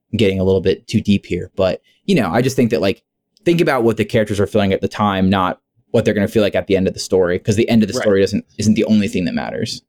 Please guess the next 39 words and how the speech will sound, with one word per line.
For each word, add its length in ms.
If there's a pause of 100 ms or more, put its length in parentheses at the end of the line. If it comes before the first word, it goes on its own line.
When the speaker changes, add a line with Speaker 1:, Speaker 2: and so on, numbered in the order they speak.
(380)
Speaker 2:
They 160
don't 160
know 180
they're 200
in 120
part 280
one 200
of 100
a 60
two-part 480
thing. 300 (160)
<laughs> 160
Speaker 1:
Right, 280
exactly. 460 (640)
Speaker 2:
Um, 640 (380)
and 100
yeah, 280
like, 220
I, 200 (100)
I 60
do 180
feel, 560 (380)
you 120
know, 220
like, 480 (1200)
you 140
know, 100
how 220
does 160
Tony 300
feel 400
coming 260
out 160
of 100
this, 420
having 720
watched, 420 (340)
you 140
know, 320